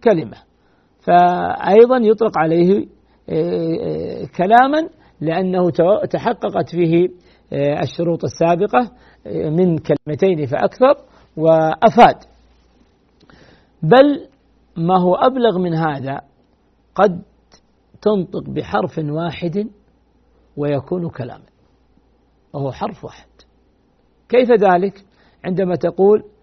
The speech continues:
آه، "قي"، هنا من، آه، الوقاية، "قي نفسك"،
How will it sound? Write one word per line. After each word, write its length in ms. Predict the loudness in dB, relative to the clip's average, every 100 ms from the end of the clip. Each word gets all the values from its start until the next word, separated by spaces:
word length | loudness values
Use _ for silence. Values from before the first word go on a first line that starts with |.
| _ _ _ -12
آه، 1080 | -8 -8 -8 -8 -10 -10 -12 -12 -14 -16 -20 _ _ _ _ _ -2
"قي"، 220 | -2 -2 -10 _ _ _ _ _ _ _ _ _ _ _ _ _ _ _ _ _ _ _ _ _ _ _ _ _ _ _ _ _ _ _ _ _ _ _ _ _ _ _ _ _
هنا 460 | -6 -2 -2 -4 -8 -20 _ _ _ _ -14
من، 380 | -8 -4 -4 -6 -12 _ _ _ _ -12
آه، 1500 | -10 -8 -10 -10 -12 -12 -14 -16 -18 -18 -18 -20 -20 -16
الوقاية، 640 | -8 -8 0 2 2 -2 -14 _ _ _ _ _ _ _ 0
"قي 100 | 4
نفسك"، 580 | 2 0 -20 -20 _